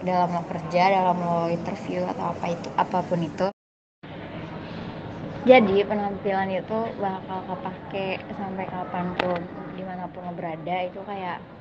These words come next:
bakal jadi apa sih yang bakal dilihat orang gitu. Bukan cuma soal apa, karakter doang nih, tapi dari penampilannya dulu. Kalau dari awal udah nggak good looking, nggak, bukan harus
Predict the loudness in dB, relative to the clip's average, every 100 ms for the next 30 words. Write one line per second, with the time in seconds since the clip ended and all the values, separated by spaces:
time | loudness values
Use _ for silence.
0 | -12 -12 -10 -8 -4 -4 -4 -8 -10 -16
1 | -14 -12 -6 -2 -2 0 -2 -2 -6 -6
2 | -4 0 0 2 2 6 6 6 4 4
3 | 2 -2 -4 -8 -8 -8 -8 -8 -8 -8
4 | -4 -2 0 0 0 -2 -4 -2 0 0
5 | 0 0 0 2 2 2 4 4 4 0
6 | -4 4 8 8 6 6 6 8 8 8
7 | 6 4 0 0 4 6 6 4 2 2
8 | 4 4 4 2 4 6 6 4 2 -2
9 | 2 4 4 6 6 6 6 4 4 4
10 | 0 -4 -6 -8 -8 -8 -8 4 8 8
11 | 8 2 2 2 2 2 0 -4 6 6
12 | 8 8 8 8 6